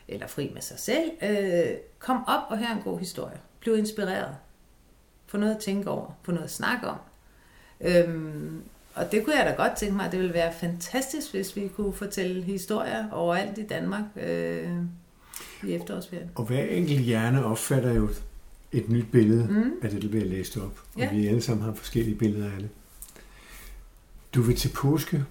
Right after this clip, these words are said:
Speaker 2: to tusind og treogtyve også lave en større sag. Hvad er det?
Speaker 1: Der skal vi læse Johannes evangeliet fra ende til anden. Og hen over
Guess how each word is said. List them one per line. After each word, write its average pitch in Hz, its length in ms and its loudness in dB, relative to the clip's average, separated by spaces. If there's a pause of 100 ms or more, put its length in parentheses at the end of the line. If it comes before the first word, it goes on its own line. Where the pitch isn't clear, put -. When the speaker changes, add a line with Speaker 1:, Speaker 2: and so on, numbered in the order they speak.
Speaker 2:
to 127 180 -2
tusind 117 300 -2
og 107 80 0
treogtyve 113 600 0 (460)
også 110 340 0 (180)
lave 104 540 -2
en 104 160 -4 (100)
større 104 340 -4
sag. 107 180 -6
Hvad 107 200 -2
er 104 40 0
det? 107 140 -2 (720)
Speaker 1:
Der 202 120 4
skal 262 220 0
vi 226 80 0
læse 214 380 2 (160)
Johannes 240 440 0
evangeliet 190 460 -4
fra 185 100 -4 (140)
ende 240 260 2
til - 100 -2
anden. 156 420 -2 (440)
Og 202 140 6
hen 226 200 4
over 175 400 2